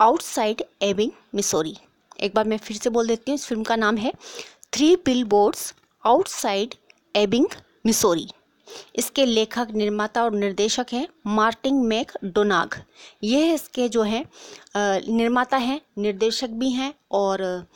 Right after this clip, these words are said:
लेखक भी रहे हैं, ये इनका नाम है। अगला जो प्रश्न है बहुत ही इंपॉर्टेंट है और मिसाइल मैन अब्दुल कलाम साहब को कौन नहीं जानता,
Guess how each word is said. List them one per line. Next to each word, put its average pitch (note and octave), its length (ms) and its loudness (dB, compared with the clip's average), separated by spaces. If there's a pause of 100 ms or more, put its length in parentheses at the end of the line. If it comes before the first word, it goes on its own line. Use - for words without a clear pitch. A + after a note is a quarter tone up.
(340)
लेखक A3+ 300 0
भी G#3+ 180 -2
रहे F#3+ 160 -2
हैं, F#3 260 -8 (300)
ये B3 120 0
इनका C4 200 -2
नाम A3 260 0
है। C4 240 -10 (640)
अगला D4 280 2
जो F4+ 320 0 (220)
प्रश्न B3+ 260 0
है E3+ 260 -6 (1400)
बहुत G3+ 380 -2
ही D4 60 2
इंपॉर्टेंट A#3+ 560 -2
है C4+ 120 -6 (640)
और G3+ 240 2
मिसाइल A#3 420 0
मैन A3 300 -2 (100)
अब्दुल G3 300 -2
कलाम G3+ 420 -2 (640)
साहब - 300 -4
को A3+ 80 0
कौन A3 220 0
नहीं A3+ 160 0
जानता, A3 360 -2